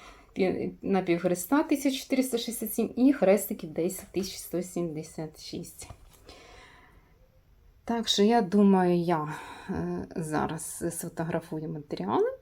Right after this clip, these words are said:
і подам ще одну заявочку з цим дизайном для участі у марафону Мерце Шор.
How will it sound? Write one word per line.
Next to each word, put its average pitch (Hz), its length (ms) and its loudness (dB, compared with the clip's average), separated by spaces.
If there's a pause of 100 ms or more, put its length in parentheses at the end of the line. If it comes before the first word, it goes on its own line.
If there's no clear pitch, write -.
(2000)
і 233 300 2 (100)
подам 175 420 2
ще 180 400 -4
одну 165 380 -4 (160)
заявочку 170 880 -6 (140)
з 175 200 -14
цим 185 340 -6 (120)
дизайном 254 760 2
для 180 280 -2
участі 190 720 -6
у 196 140 0
марафону 185 640 -4
Мерце 170 800 -8
Шор. - 440 -8